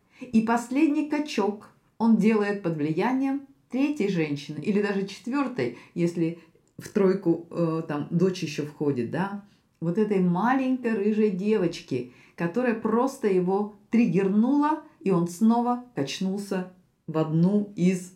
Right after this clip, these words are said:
э, своих точек, да. Давайте посмотрим тему паники, я обещала. В чем паника Винсента? Первое.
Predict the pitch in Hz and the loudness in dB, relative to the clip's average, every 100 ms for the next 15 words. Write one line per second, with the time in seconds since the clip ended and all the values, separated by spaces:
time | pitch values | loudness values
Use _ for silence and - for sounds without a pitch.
0 | _ _ - 147 139 135 139 147 160 170 | _ _ -4 0 0 0 -2 -2 0 0
1 | 170 - - 180 170 - - - _ - | -4 -12 0 2 2 -2 -8 -12 _ -12
2 | 151 175 180 - _ _ _ _ _ _ | -8 -8 -10 -16 _ _ _ _ _ _
3 | _ _ _ _ _ - - - 180 240 | _ _ _ _ _ -20 -12 -2 2 2
4 | 247 160 160 202 220 196 190 - 175 165 | -2 -4 -6 -2 -2 -2 -6 -6 -4 -4
5 | 165 196 196 143 - 127 113 110 - 110 | -4 -4 -2 -4 -6 -8 -8 -10 -10 -10
6 | 104 - _ _ _ _ _ - 208 202 | -10 -14 _ _ _ _ _ -4 -2 0
7 | 247 285 - _ 175 160 160 175 208 - | 0 -2 -8 _ -4 -2 -2 -2 -4 -4
8 | - 170 170 147 143 120 117 104 - _ | -6 -2 -2 -2 -8 -8 -10 -14 -16 _
9 | _ _ _ - 175 170 139 135 | _ _ _ 0 0 0 -2 -6